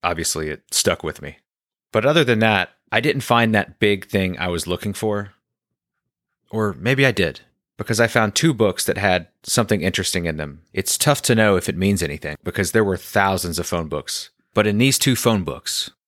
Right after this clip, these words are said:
people who had the last name Johnson, their names were crossed out. So every person with the last name Johnson, they had a black line through their name. And I found that in a phone book from California,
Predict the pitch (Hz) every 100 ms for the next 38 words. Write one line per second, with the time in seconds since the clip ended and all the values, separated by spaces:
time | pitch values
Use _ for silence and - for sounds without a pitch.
0 | - 135 131 127 123 120 101 98 104 113
1 | 98 98 101 101 135 131 - _ _ _
2 | - 107 110 127 139 - 90 - 82 -
3 | 80 69 - _ _ _ _ - 104 -
4 | 120 123 117 120 110 110 101 98 95 92
5 | 98 87 90 82 - 82 80 90 90 76
6 | 95 92 - 90 87 - 87 82 78 82
7 | - _ _ _ _ _ _ 101 101 -
8 | 127 131 120 - 101 95 - 120 107 107
9 | - - 95 87 - 101 90 127 143 175
10 | 190